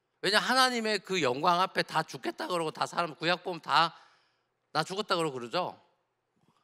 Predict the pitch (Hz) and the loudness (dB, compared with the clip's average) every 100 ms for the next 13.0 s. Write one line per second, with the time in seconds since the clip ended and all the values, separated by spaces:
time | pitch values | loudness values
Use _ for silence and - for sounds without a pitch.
0 | _ _ _ 127 156 214 254 262 190 143 | _ _ _ 2 6 6 4 6 8 6
1 | 170 202 180 - 180 170 135 135 180 214 | 4 0 -2 -2 -2 -2 0 0 0 -2
2 | - 196 151 147 165 170 156 190 185 160 | 0 2 2 4 2 2 -2 0 0 2
3 | 139 - 135 131 123 117 120 123 139 127 | -2 -2 -4 -2 -4 -6 -10 -4 -4 0
4 | 120 143 - 180 156 110 110 107 127 - | 2 0 0 -2 0 -2 -6 -6 -6 -4
5 | 120 120 127 92 104 123 131 107 101 104 | -6 -4 -4 -4 -4 -10 -10 -10 -10 -12
6 | 98 127 127 156 - 92 92 98 104 110 | -10 -8 -6 -10 -14 -20 -20 -20 -18 -10
7 | 117 113 - 117 113 107 104 - 104 98 | -8 -8 -10 -8 -8 -8 -10 -10 -10 -6
8 | 104 107 104 - - - - _ - 139 | -6 -6 -10 -16 -20 -20 -20 _ -4 0
9 | 139 - - 202 185 165 135 131 127 143 | 0 0 -4 0 0 -2 -4 -6 -4 -6
10 | 135 139 120 - 120 127 127 - 117 135 | -6 -10 -14 -10 -8 -6 -6 -8 -8 -6
11 | 139 87 101 120 147 131 104 120 - _ | -6 -8 -6 -6 -6 -8 -10 -12 -14 _
12 | - 151 - - 160 208 220 147 98 | -4 -4 -4 -2 2 2 2 -4 -6